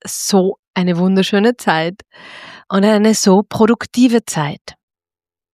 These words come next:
Und produktiv ist auch mein Stichwort. Also apropos noch ganz kurz die Business-Rauhnächte. Du findest den Link in den Shownotes, in meinen Stories,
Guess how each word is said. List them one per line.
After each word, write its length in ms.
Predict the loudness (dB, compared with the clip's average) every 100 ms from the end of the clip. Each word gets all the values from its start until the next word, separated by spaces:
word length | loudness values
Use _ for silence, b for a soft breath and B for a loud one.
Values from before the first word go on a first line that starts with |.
| _ _ _ _ _ _ _ _ _ -6
Und 160 | -4
produktiv 400 | -2 -2 0 0
ist 100 | 2
auch 140 | 0 -2
mein 140 | -6
Stichwort. 640 | -4 -6 -6 -8 -10 -16 _ _ _ b b b b b b b _ _ _ _ _ _
Also 260 | -4 -2 0
apropos 520 | -2 -2 -2 2 2
noch 160 | 2 0
ganz 240 | -4 -4
kurz 300 | -2 -4 -4
die 80 | -4
Business-Rauhnächte. 840 | -4 -2 -4 -2 -2 -2 -6 -4
Du 60 | -6
findest 300 | -4 -6 -6
den 120 | -6
Link 300 | -4 -6 -4
in 80 | -4
den 100 | -4
Shownotes, 640 | -2 0 0 0 -2 -4 -4
in 180 | -2 0
meinen 280 | 0 -2
Stories, 800 | -4 -4 -4 -2 -6 -6 -8 -10